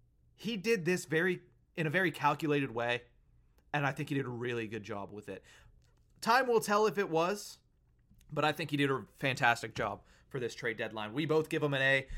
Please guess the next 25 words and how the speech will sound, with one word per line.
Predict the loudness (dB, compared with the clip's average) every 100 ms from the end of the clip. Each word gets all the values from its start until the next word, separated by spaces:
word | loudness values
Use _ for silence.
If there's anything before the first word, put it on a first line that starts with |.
| -8
The | -6
majority | -2 2 2 4
of | 4
our | 4
listeners | 2 0 -2 -2
give | -2
him | -2
a | -4
B, | -4 -4
but | -2
also | 0 0 0 -2 0
a | -2
large | 2 4 2 0
majority | -6 -6 -4
of | -2
our | -2
listeners | -2 -6 -10
agree | -8 -6 -6
with | -6
us | -8
with | -8
an | -10
A | -10
as | -10 -12
well. | -14